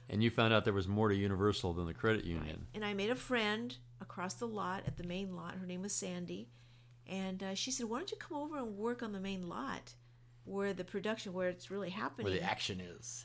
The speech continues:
Speaker 2: She says, "Come on over and, um, interview it with my boss, and you can become a production secretary." I said, "What's that?" She goes, "Oh, don't worry about it. Just come over." I talked with, uh, her boss. He liked me, and she said, "Just go over to the, um, personnel department, take a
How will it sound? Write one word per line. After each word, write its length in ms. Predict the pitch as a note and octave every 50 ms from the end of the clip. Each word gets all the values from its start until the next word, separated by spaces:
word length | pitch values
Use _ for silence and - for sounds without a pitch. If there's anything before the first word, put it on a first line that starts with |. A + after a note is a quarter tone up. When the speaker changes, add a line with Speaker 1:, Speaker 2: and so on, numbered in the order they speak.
| -
Speaker 2:
She 140 | - - C#4+
says, 180 | C4 C#4 C4 B3+
"Come 220 | C4 - - D4
on 180 | D4 D4+ D#4+ D4+
over 460 | B3+ A3+ A3 G#3 A3+ B3 A#3+ A#3+ - -
and, 280 | G#3+ G#3+ G#3+ G#3+ G3+ - -
um, 240 | G#3 G#3 G3+ G3 -
interview 460 | - A3 G#3 B3 G#3 A3 A3+ A3+ G#3+
it 60 | G#3+ -
with 120 | G3+ G3
my 140 | G#3 G3+ G3
boss, 420 | F3+ F3+ F3+ F3+ F#3+ A3 B3 -
and 80 | G#3+ G#3+
you 80 | G#3+
can 140 | - A#3 G3+
become 320 | G3+ G3+ - - G#3 F#3+ F#3+
a 40 |
production 520 | F#3 - - G3 E3+ E3+ G3 - - - D4
secretary." 580 | - - F#3 - - F3+ D#3+ - F3+ E3+ E3 E3
I 40 | E3+
said, 140 | F3 D#3
"What's 240 | D3+ E3 F#3+ F#3 -
that?" 340 | - E3+ F3+ F#3+ G3 F#3 F#3
She 100 | - G#3+
goes, 160 | G3+ G#3+ G3+
"Oh, 160 | - - A3+
don't 200 | A3 A3+ A3+ G#3+
worry 160 | G3 F3+ F#3 F#3
about 220 | E3 E3 D#3 D3+
it. 180 | D#3 - - - - - - -
Just 140 | - G3 - -
come 160 | G#3+ G3 F3
over." 300 | E3+ E3+ D#3+ F3 F3+ F3+ - - - - - - - - - - -
I 80 | - G#3
talked 420 | G#3 - B3 B3 A3 A3+ A3+ -
with, 260 | G#3+ G#3+ G#3+ G#3 G#3+ -
uh, 180 | G#3 G#3 G#3 A3+
her 120 | A3+ G#3+
boss. 540 | F#3+ F#3 F3+ E3+ F3+ G#3 C4 - - - - - - - - - - - - - - - - - -
He 240 | - - - C4 C4
liked 320 | B3 A#3 A3 A3 A3 -
me, 240 | G#3+ G#3 G#3+ A3 B3+ C#4
and 80 | C#4
she 120 | C4+ - A#3+
said, 180 | - B3+ A3
"Just 200 | A3 A#3+ A#3 - -
go 80 | F#3+ -
over 340 | - G#3 G#3 G#3+ A3 A3
to 220 | A3 - - - -
the, 280 | G3+ G3+ F#3+ F#3+ - - -
um, 300 | F3+ F#3 F#3 F3+ F3+ F#3 - - - - - - - -
personnel 420 | - - B3+ A3+ - G#3 G#3 G3+ G3+
department, 400 | G3 F#3+ - F#3 D#3+ D#3 E3+ -
take 140 | G3+ F#3
a 40 | -